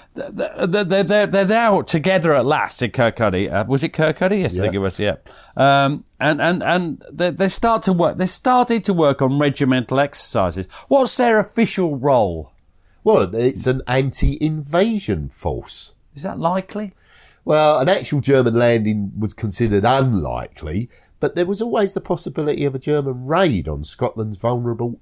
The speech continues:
Speaker 2: east coast.
Speaker 1: So what do they do? They map out theoretical lines of defence. There's no chance of them being dug on the ground. There's no, you know, this is theoretical. Uh, and, uh, th-, there were false alarms. Uh,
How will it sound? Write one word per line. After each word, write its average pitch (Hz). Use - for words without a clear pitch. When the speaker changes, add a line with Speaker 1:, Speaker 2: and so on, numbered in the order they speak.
Speaker 2:
east 147
coast. -
Speaker 1:
So 240
what 254
do 240
they 185
do? 104
They 113
map 185
out 131
theoretical 180
lines 117
of 92
defence. 185
There's 139
no 208
chance 143
of 127
them 120
being 113
dug 110
on 101
the 101
ground. 104
There's 117
no, 151
you 127
know, 104
this 139
is 139
theoretical. 123
Uh, 98
and, 147
uh, 147
th-, 196
there 208
were 247
false 190
alarms. 190
Uh, 127